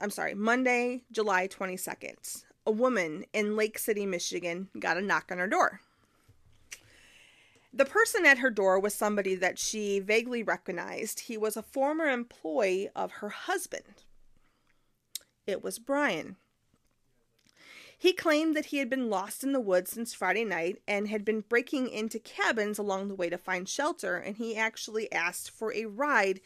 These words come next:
to, back to Houghton Lake. Um, she denied the ride.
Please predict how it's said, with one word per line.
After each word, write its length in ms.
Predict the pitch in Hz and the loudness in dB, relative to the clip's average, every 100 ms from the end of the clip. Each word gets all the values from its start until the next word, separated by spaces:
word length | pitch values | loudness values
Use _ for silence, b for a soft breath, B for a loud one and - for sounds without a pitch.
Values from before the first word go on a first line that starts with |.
| B B B B B - | B B B B B -6
to, 640 | - 226 214 202 202 208 _ | -2 -2 -2 -4 -4 -6 _
back 320 | - 214 208 - | 2 6 6 4
to 80 | |
Houghton 320 | 214 190 - 240 | -2 -2 -2 0
Lake. 340 | 254 226 - - - - - - - _ _ _ _ B B B B B B B B | 0 0 -8 -20 -20 -20 -20 -20 -20 _ _ _ _ B B B B B B B B
Um, 640 | 233 240 240 240 240 226 - _ _ - _ - | 4 6 8 6 2 0 -4 _ _ -20 _ -8
she 360 | - 247 254 | -4 -2 -2
denied 480 | 254 240 208 196 196 | 0 2 4 4 2
the 80 | 208 | 2
ride. 440 | 185 175 175 214 | 2 2 0 -4